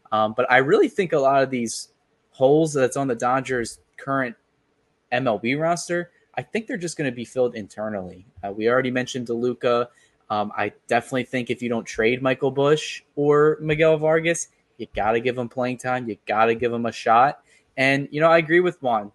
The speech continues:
You know, on paper, even right now, if the Dodgers don't make a single move and they just run back with what they did last year, I still think they're gonna win, like, ninety-five games and win the division, no problem. It's just,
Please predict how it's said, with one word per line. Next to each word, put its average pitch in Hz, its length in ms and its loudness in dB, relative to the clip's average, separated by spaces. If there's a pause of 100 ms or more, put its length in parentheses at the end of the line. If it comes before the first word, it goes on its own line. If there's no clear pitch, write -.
(120)
You 117 100 -6
know, 131 220 -2 (480)
on 156 220 4
paper, 196 600 0 (580)
even 180 300 -2
right 180 240 0
now, 156 200 2
if 160 60 -4
the 151 80 -2
Dodgers 143 340 -4
don't 143 200 -8
make 139 160 -6
a 123 60 -4
single 143 360 -6
move 143 540 -2
and 131 140 -4
they 123 180 -4 (120)
just 135 260 -2
run 127 260 4
back 135 340 0
with 131 220 -4
what 131 140 -4
they 131 120 0
did 123 180 -4
last 117 360 -6
year, 165 220 -6 (280)
I 214 60 -6
still 233 200 4
think 226 140 2
they're 214 100 0
gonna 208 180 -2
win, 208 180 0
like, 143 180 -4
ninety-five 143 460 -2
games 151 240 -6
and 135 100 -4
win 131 100 -4
the 127 60 -6
division, 120 500 -2
no 120 120 0
problem. 127 540 -2 (240)
It's 135 180 -4
just, - 360 -2